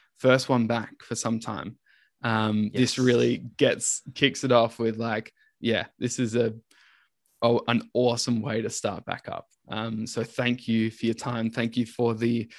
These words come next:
Speaker 1: patience around <laughs> get-, getting it all set up and
Speaker 2: <laughs>
Speaker 1: taking pauses here and there. Um, but yeah, it's been awesome.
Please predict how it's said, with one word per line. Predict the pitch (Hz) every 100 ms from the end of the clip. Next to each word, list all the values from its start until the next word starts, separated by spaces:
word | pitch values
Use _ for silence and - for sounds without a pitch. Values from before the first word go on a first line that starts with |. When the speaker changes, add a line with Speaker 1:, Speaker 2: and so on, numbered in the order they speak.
| - _
Speaker 1:
patience | - 127 123 127 120 113
around | 127 123 123
<laughs> | 127
get-, | - 175 139
getting | 160 170 156
it | 151
all | 147 147
set | - 139 135
up | 135 135 127
and | 131 123 196 202 170 151 165 -
Speaker 2:
<laughs> |
Speaker 1:
taking | 156 147 147 139
pauses | 131 131 135 135 123
here | 127 123
and | 120 120
there. | 113 113 110 -
Um, | 110 110 110 107 104 - _ _ _ _
but | 107 87
yeah, | 107 82
it's | -
been | 131 120
awesome. | - 98 - 101